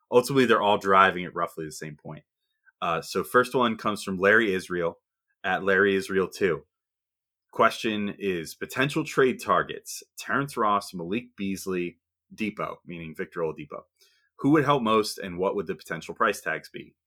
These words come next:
All right, next question. Stay True Knicks at Stay True Knicks.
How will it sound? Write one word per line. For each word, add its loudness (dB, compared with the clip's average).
All -8
right, -2
next -12
question. 0
Stay 4
True 2
Knicks -2
at -6
Stay -4
True -4
Knicks. -6